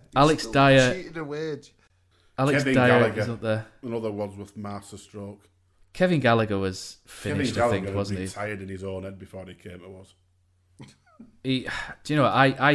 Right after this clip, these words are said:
Speaker 2: att-, attribute a, quite a lot of this, and Lee Ashcroft as well, to Wadsworth. And Neil, I think you said a local, a local butcher or something paid
Speaker 3: Well,
Speaker 2: for
Speaker 3: it
Speaker 2: him,
Speaker 3: was a
Speaker 2: something
Speaker 3: local
Speaker 2: like
Speaker 3: butcher
Speaker 2: that.
Speaker 3: in Murfield or something paid for, for, paid for Ashcroft.
Speaker 2: For a month, and
Speaker 1: He's still playing Fuller on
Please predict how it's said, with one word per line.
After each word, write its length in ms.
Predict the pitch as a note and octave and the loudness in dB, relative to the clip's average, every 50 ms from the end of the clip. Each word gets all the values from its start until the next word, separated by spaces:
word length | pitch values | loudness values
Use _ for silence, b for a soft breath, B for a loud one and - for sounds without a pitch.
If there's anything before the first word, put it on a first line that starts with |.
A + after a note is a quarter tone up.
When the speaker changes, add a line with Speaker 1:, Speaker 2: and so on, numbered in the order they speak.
| C3+ | 2
Speaker 2:
att-, 160 | A#2+ - - - - | 0 -2 -6 -6 -6
attribute 500 | B2+ C3 - - B2+ A2 A2 G2+ - - | -6 -6 -6 -6 -6 -6 -6 -6 -8 -10
a, 60 | F2 | -14
quite 300 | - - - B2 B2 G2 | -10 -6 -2 -2 -2 -2
a 60 | G2+ | -4
lot 180 | A2 A2 F#2+ F#2 | -6 -6 -6 -8
of 120 | G#2+ G2+ | -8 -8
this, 260 | G2 F#2 F2+ - - | -10 -10 -12 -12 -16
and 180 | - - A2 A2 | -12 -10 -8 -4
Lee 160 | A2 A#2 A2 | -4 -2 -2
Ashcroft 460 | G#2+ B2 - - - - A2 - - | -2 -4 -4 -6 -6 -8 -8 -8 -8
as 140 | G#2 G2+ G#2 | -10 -8 -6
well, 220 | G#2 G2+ G#2 G2+ | -4 -4 -4 -4
to 260 | - - - A2 G2 F#2 - _ _ _ _ _ _ _ _ _ _ _ _ _ _ _ - | -8 -10 -10 -8 -10 -10 -12 _ _ _ _ _ _ _ _ _ _ _ _ _ _ _ -14
Wadsworth. 500 | - G2+ G#2 A2 A#2 A#2 - A2 G2+ - A2+ | -8 -2 0 2 2 2 2 -2 -6 -4 -2
And 200 | G#2+ A2 A2 G#2 - _ _ _ - - | -2 -2 -4 -6 -10 _ _ _ -12 -2
Neil, 240 | - B2 C3+ C#3+ C#3 | 2 6 8 8 8
I 40 | C3 | 8
think 220 | B2 - D3+ C3+ A2+ | 6 4 2 0 2
you 100 | C3 C3 | 0 0
said 220 | B2 - B2+ A2 | 0 2 2 2
a 60 | G#2+ | 4
local, 640 | G#2 G#2+ A2+ A#2 A#2 - - B2 A#2 A#2 A2 - G#2+ | 4 4 4 4 2 0 -2 -4 -4 -4 -4 -4 -2
a 40 | B2 | 0
local 400 | B2+ C3+ C#3 C#3 - C#3+ C#3 B2+ | 0 0 0 0 0 0 0 0
butcher 360 | B2+ D#3 D#3+ E3 - - F3 | 2 0 -2 -2 -4 -6 -6
or 60 | E3 | -4
something 340 | D#3 E3+ E3+ E3+ - E3+ E3 | -4 -4 -4 -4 -4 -4 -4
paid 200 | - E3 D#3+ E3 | -4 -4 -4 -4
Speaker 3:
Well, 80 | - | -4
Speaker 2:
for 80 | - F3 | -4 -4
Speaker 3:
it 40 | F3 | -4
Speaker 2:
him, 20 | E3+ | -4
Speaker 3:
was 140 | E3 - - - | -6 -10 -12 -10
a 60 | D3 | -6
Speaker 2:
something 380 | C#3+ E3 - - F3 E3+ E3+ | -4 -2 -2 -2 0 0 0
Speaker 3:
local 160 | E3 D#3+ D#3+ D3 | 2 0 0 0
Speaker 2:
like 100 | E3+ E3+ | 0 -2
Speaker 3:
butcher 160 | D3 A#2 G2+ | -2 -2 -2
Speaker 2:
that. 80 | G#2 | -2
Speaker 3:
in 60 | A#2+ D#3+ E3+ - - D#3+ D#3+ D3 | -4 -4 -4 -6 -10 -12 -10 -10
Murfield 20 | B2+ | -10
or 60 | G#2+ | -12
something 240 | - - G#2 G2+ G2+ | -12 -10 -12 -12 -12
paid 320 | - - A2 G#2 G2 G2+ | -10 -10 -8 -8 -8 -10
for, 100 | - G#2+ G#2+ G#2+ G#2+ G2+ - | -12 -14 -12 -12 -12 -14 -18
for, 120 | - - - | -20 -20 -20
paid 260 | - - A#2+ A#2 A2 | -18 -14 -12 -12 -12
for 100 | - - | -12 -12
Ashcroft. 220 | A2 A2+ A#2+ A#2+ - | -10 -10 -10 -10 -6
Speaker 2:
For 140 | - - C3 | 0 2 2
a 60 | B2 | 4
month, 340 | B2+ C3 B2+ A#2+ A2+ - - | 4 4 2 0 0 -2 -2
and 80 | A2 | -2
Speaker 1:
He's 120 | G#2+ G#2+ G2 | -2 -2 -4
still 180 | - G3 G3 | -6 -8 -8
playing 380 | - - - F3 G3 G#3 G#3+ G3+ | -8 -8 -8 -6 -4 -4 -6 -4
Fuller 260 | - - F#3+ F#3 F3 | -4 -4 -4 -2 -2
on 160 | E3 D#3 C#3+ | -2 -4 -4